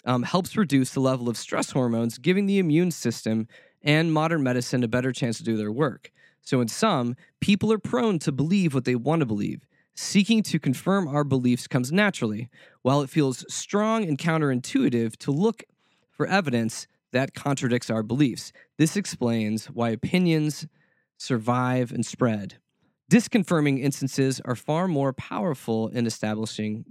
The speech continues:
truth. Disconfirmation would require looking for evidence to disprove it. So that's our first term that we are running with here. Our next term that we're gonna hop into for the conversation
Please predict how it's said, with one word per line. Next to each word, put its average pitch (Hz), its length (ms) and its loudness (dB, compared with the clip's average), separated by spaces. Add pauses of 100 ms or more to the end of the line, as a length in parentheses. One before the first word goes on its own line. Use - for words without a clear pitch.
truth. - 480 -4 (340)
Disconfirmation 117 1040 0
would 165 320 0
require 110 640 -2
looking 135 420 0
for - 200 0
evidence 110 520 -2 (100)
to 113 400 2 (120)
disprove 110 520 -2
it. 107 100 -8 (560)
So - 100 0
that's 202 280 2
our 175 160 0
first - 320 -2
term 175 180 2
that 135 80 0
we 139 140 2
are 135 80 2
running 127 340 0
with 113 360 -2
here. - 520 -2 (460)
Our 131 120 0
next 294 320 2
term 226 160 2
that 180 80 0
we're 190 120 2
gonna 175 140 0
hop 147 280 -2
into 151 320 2
for 147 120 -6
the 117 120 -2
conversation 139 960 -2